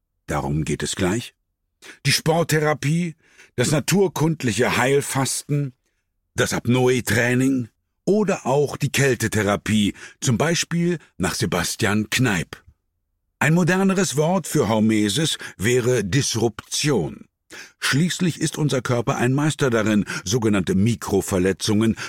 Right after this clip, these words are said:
durch kurzfristige Überlastungen zu reparieren und sich für die Zukunft zu adaptieren. Gehst du zum Beispiel nach längerer Zeit das erste Mal wieder laufen, stellt sich häufig am nächsten Tag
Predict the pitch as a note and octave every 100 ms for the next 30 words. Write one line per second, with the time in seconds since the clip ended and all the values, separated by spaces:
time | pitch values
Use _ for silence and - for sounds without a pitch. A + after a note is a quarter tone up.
0 | - G2+ - D#3 D3+ - - A2+ - A2+
1 | G2 F2+ G2 G2 G2 - - F2+ F2 F2
2 | E2 - F2+ E2+ F2+ F2 A2 F2+ A2 -
3 | - - D3 E3+ - G3 F3+ - C#3 C3
4 | B2 - D3 G#2 A2 A2 G#2 - - -
5 | - G2 F2 - D3+ A#2+ F#2 D#2 - _
6 | _ _ _ _ _ _ _ _ _ A#2+
7 | D3 G3+ - F#3+ E3 C3+ C3 C3+ - D3+
8 | B2+ E2+ A2 C3+ A2+ G#2 - A#2+ C3 G2+
9 | - A#2 A2+ - C3 B2 B2 B2+ A2+ F2+
10 | D#2 E2 E2+ G2 B2 C#3+ - - _ _
11 | - D#3+ D#3+ E3+ - C#3 D#3 D3+ F3+ F#3+
12 | - - F#2 A2 - - B2 G#2 A#2 B2+
13 | -